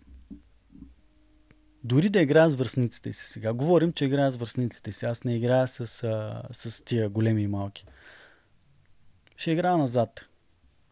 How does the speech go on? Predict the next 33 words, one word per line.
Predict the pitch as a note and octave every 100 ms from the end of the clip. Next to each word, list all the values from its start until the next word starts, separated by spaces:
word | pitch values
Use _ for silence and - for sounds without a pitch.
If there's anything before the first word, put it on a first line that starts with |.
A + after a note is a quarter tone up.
| - - _ - _ _ _ _ C3+
Обаче | C3+ - -
аз | A3
видях, | G#3+ F3 G#3 A3
че | -
тия, | A3 G3+
дето | G3+ G3+
играят | D#3 F#3+ G3
напред, | C3+ - F3+ D3+
брато, | A#2 - E3+ F#3 - - _ _ _ - _ _ - -
не | C3+ C3
са | -
много | G3+ G#3+ G3+
по-добри, | - D3+ A#2+ G#2+ F2+ _ _ -
по | G#2
принцип. | - G2+ - - -
Просто | F#3+ G3 -
по | -
някакъв | E3+ - -
начин | D3 E3 E3
са | - B2+
доказали. | A#2 A#2 G2 F#2 G2 _ - - - -
Много | F3+ C#3+
от | A#2+
тях | - D3+ -
тренират | C#3+ C3+ C#3 B2+ - -
в | E3 B2 -
отбор, | A#2+ A2+ G#2+ - - _ _ -
нали, | G#2+ G2+
футбол, | - G#2+ G#2+ E3+
пък | - C#3+
в | D3
училище | - D3+ G#2+ - C3+
е | D#3+